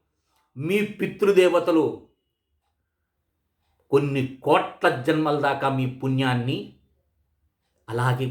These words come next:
ఉంచుతారు. పదివేల సంవత్సరాలు ధనిష్ఠా ఉంది కాబట్టి పదివేల సంవత్సరాలు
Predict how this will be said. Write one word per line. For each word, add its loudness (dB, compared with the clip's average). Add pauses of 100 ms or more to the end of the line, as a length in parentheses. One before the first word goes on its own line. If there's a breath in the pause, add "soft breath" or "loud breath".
(120)
ఉంచుతారు. -20 (1700)
పదివేల 4
సంవత్సరాలు -2
ధనిష్ఠా 0
ఉంది -2
కాబట్టి -2
పదివేల -2
సంవత్సరాలు -6